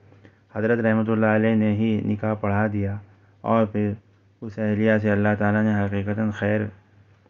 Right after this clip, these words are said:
कसीर हाजी अब्दुल वहाब साहब रहमतुल्लाह अलैह की सूरत में जारी फरमाई। हाजी साहब जब कभी ये वाक़या ज़िक्र करते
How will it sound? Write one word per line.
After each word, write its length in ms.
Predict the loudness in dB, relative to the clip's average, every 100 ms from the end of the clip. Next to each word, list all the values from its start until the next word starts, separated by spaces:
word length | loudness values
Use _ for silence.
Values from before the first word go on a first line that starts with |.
| _ _ _ _ _
कसीर 460 | -12 -10 -4 -2 0
हाजी 380 | 2 2 4 2
अब्दुल 280 | 2 0
वहाब 340 | 0 2 2 0
साहब 260 | -2 -2
रहमतुल्लाह 400 | 0 -2 -2 -2
अलैह 140 | 0 -2
की 80 | -4
सूरत 300 | -2 -2 -2
में 160 | -2
जारी 280 | 0 0 -2
फरमाई। 440 | -4 -4 -6 -8 -10 -18 -20 -20 _ -6
हाजी 260 | -2 -2
साहब 300 | 0 2 2
जब 160 | 0 -2
कभी 240 | 0 0
ये 80 | 2
वाक़या 400 | 2 0 0 0
ज़िक्र 260 | 0 -2 -2
करते 520 | -2 -4 -2 -2